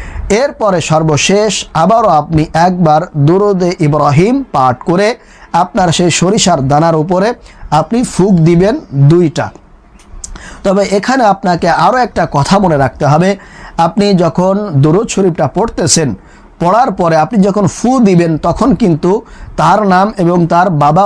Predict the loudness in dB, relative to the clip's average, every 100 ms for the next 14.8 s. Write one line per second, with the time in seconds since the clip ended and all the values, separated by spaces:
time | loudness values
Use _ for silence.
0 | 0 0 0 2 2 2 2 0 0 -2
1 | 0 -2 0 -2 -4 _ -8 0 2 2
2 | 0 -2 0 0 0 -4 -16 -20 -14 -2
3 | 0 2 2 0 0 0 0 0 0 0
4 | 0 0 0 2 0 0 0 0 0 -2
5 | -4 -2 -2 0 2 2 2 2 0 -6
6 | -18 -4 -4 0 -2 0 0 2 2 2
7 | 2 -2 -8 -16 -12 0 2 2 0 -2
8 | 0 2 0 -2 -12 -20 -20 -20 -14 -4
9 | 0 2 0 -2 0 0 2 2 2 0
10 | 0 0 0 -2 0 0 0 0 0 2
11 | 0 -2 -8 -20 -20 -6 -4 -4 -4 -2
12 | -2 -2 0 2 0 -2 -4 -4 -2 0
13 | 0 0 -2 0 2 0 0 2 2 0
14 | 0 0 0 0 2 0 2